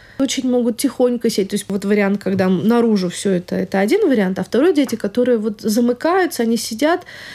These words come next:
и они не могут включиться в работу, потому что они сидят и переживают, они всё время думают, да, они всё время думают. И, э, вот эта эмоциональная нагруженность, они даже никому не обращаются, они вот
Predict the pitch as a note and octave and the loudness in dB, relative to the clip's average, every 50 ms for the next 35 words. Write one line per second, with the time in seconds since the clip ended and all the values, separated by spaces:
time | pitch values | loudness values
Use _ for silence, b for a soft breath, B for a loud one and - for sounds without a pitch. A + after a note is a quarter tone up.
0 | B B B - B3+ C4+ C#4 C#4+ C#4 C#4 C#4+ C#4 C#4 D4 C4 A#3+ A#3+ - - - | B B B 0 2 4 4 6 6 6 6 6 4 4 4 2 -2 -4 -4 -8
1 | A#3+ - - - B3 - - A#3 G#3 G#3+ G#3+ G#3+ G3 F3 - - - F#3+ - - | -6 -6 -2 -4 -4 -2 -2 -2 0 0 0 0 -2 -4 -6 -10 -12 -12 -8 -6
2 | A#3 A3 A#3+ A#3 A#3+ A#3+ - - A#3+ A#3 A#3 - - B3+ C#4 F4+ F4+ - G#3 - | -4 -2 0 0 0 0 0 0 0 0 0 0 0 0 0 -2 -2 -2 -4 -2
3 | A#3+ G#3 A3+ A3+ G#3 A3+ A3+ G#3+ G3 - - F3+ - G#3 A3 G#3+ - B3 A#3 A#3+ | 0 0 0 0 0 0 0 0 -2 -4 -4 -2 0 0 0 0 0 0 0 2
4 | B3 A#3+ A#3+ A#3 G#3+ A3+ A3+ F#3+ F3+ E3+ E3 F3+ F#3+ F#3+ G#3 - G#3 G#3+ A3 A3+ | 2 2 0 0 0 0 0 0 0 -2 -2 -4 -4 -4 -4 -2 0 0 0 0
5 | A3 - A#3 A3 A#3 A#3+ A#3 A3+ A3+ A3 A3 A3+ G#3 F#3+ F3+ E3+ F3+ F3 - B | 0 0 0 2 2 0 2 0 -2 0 0 0 0 0 -2 -2 -6 -8 -10 B
6 | B B B B B B B B B B B - - G#3+ G#3+ G#3+ G#3+ G#3+ G#3 G3+ | B B B B B B B B B B B -2 0 2 2 4 4 4 4 2
7 | G3 G3+ G#3 G3+ G3+ G3+ G3+ G3+ G3+ G3+ G3+ G3+ - A3+ G#3 A3 G#3 A3+ A3 A3 | 2 2 2 2 2 2 2 2 2 2 0 0 -2 -2 -2 0 0 2 2 2
8 | G#3+ - A#3+ A#3 A#3 A3 A3 G#3 G#3 G#3+ G#3+ G#3 A3 G#3+ G#3+ C4+ C#4 D#4+ F#4+ G4+ | 0 2 2 2 2 2 2 2 2 2 2 2 2 2 4 4 4 4 4 4
9 | D4 C4+ A#3+ G3 F#3 E3+ D#3+ - - - - B B B B B B - B3+ D4 | 4 2 2 2 2 0 0 -2 -6 -14 -16 B B B B B B 0 2 4
10 | E4+ C4+ D4 C#4+ C#4+ C#4+ D4 C#4+ - D#4 D4 D4 D4+ C#4+ D4 C#4 C4+ B3+ D4 D4 | 4 4 2 2 2 2 0 2 2 2 2 4 4 4 2 2 2 2 0 0
11 | C#4+ - - C4+ G#3+ F#3 F3 F3+ - G#3 G#3 G#3 B3+ C4 A#3+ B3 A#3+ - | 0 0 0 0 0 0 -2 -4 -4 -4 -2 -2 -2 0 0 -2 -2 -4